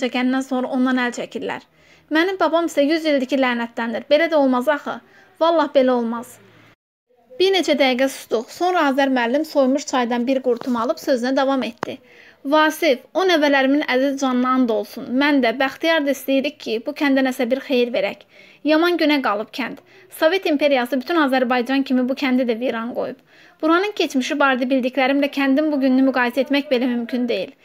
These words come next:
Birinci dəfə Bəxtiyarla gəlib buranı görəndə bir xəlvətə çəkilib ağladım. Barəsində atamdan, babamdan eşitdiyim kənd deyil bura, yox. Xəyallarımdakı Türkərən kəndi tamam başqadır. Azər müəllim bunları deyəndə gözləri yaşarmışdı.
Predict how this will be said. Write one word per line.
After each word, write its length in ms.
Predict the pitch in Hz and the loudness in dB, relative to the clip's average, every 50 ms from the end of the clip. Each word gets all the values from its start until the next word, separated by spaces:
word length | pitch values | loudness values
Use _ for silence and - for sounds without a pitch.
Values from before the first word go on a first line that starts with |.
| - - - - - _ - | -20 -20 -20 -20 -8 _ 2
Birinci 300 | 320 330 339 330 392 381 | 2 2 2 2 0 -2
dəfə 160 | 330 339 311 | 0 0 0
Bəxtiyarla 500 | 311 285 269 - - 294 285 294 285 277 254 | 0 0 -4 -2 0 2 2 4 4 2 2
gəlib 220 | 269 262 262 269 269 | 2 0 0 0 0
buranı 300 | 269 277 262 262 254 277 269 | 0 0 0 0 0 0 2
görəndə 320 | 269 254 247 247 247 277 277 | 2 2 2 2 -2 0 -2
bir 100 | 302 285 | -2 -4
xəlvətə 380 | - - 269 254 240 247 277 269 269 | -2 -2 -2 0 0 0 0 0 -2
çəkilib 300 | - 254 247 277 269 254 269 | -2 -4 0 0 0 0 0
ağladım. 460 | 262 262 254 247 247 247 - 277 254 _ _ _ - - - - _ _ | 0 0 0 -2 -2 -4 -8 -12 -12 _ _ _ -20 -20 -20 -20 _ _
Barəsində 540 | 302 302 311 311 294 302 320 320 320 359 339 | 0 2 2 2 0 2 0 2 2 2 0
atamdan, 380 | 311 - 285 269 269 277 285 277 | 2 2 2 2 4 4 4 2
babamdan 400 | 269 247 254 254 247 254 262 262 247 | 2 2 2 2 2 0 2 0 -2
eşitdiyim 340 | 247 - - - 262 262 254 - | -2 -6 -4 -2 -2 -2 0 -2
kənd 200 | 285 269 254 254 277 | -4 -4 -2 0 2
deyil 200 | 269 262 247 254 | 2 2 2 0
bura, 180 | - 202 196 - 220 233 | -4 -4 -4 -4 0 0
yox. 240 | 262 247 233 226 - _ _ _ _ - - _ _ - | 0 0 0 -2 -8 _ _ _ _ -20 -20 _ _ -4
Xəyallarımdakı 640 | - 285 285 285 285 294 294 294 294 294 285 - 339 - | 0 2 2 4 4 4 4 2 2 0 0 -2 -4 -4
Türkərən 420 | 320 277 269 294 269 277 285 285 277 | -4 -4 -2 0 0 0 0 0 -2
kəndi 300 | 294 262 247 240 240 - | -2 -2 -2 -2 -4 0
tamam 240 | 254 269 269 277 262 226 | 0 2 2 2 2 0
başqadır. 500 | 208 - - - 208 202 190 - 254 - _ _ _ _ _ _ _ _ _ _ - 294 302 | -2 -6 -6 -8 -8 -8 -8 -10 -14 -14 _ _ _ _ _ _ _ _ _ _ 0 0 2
Azər 260 | 294 330 392 370 359 | 2 2 0 2 2
müəllim 320 | 320 285 277 294 285 277 | 2 2 2 2 2 2
bunları 320 | 277 262 254 247 269 269 277 | 2 2 2 0 0 0 0
deyəndə 300 | 262 247 240 240 277 277 | 0 0 0 -2 0 0
gözləri 400 | 285 269 254 254 254 254 269 247 | 2 0 2 2 0 2 2 0
yaşarmışdı. 680 | 247 247 - 254 240 233 233 240 - - _ 247 240 | -2 -2 -4 -6 -4 -4 -6 -8 -8 -8 _ -10 -10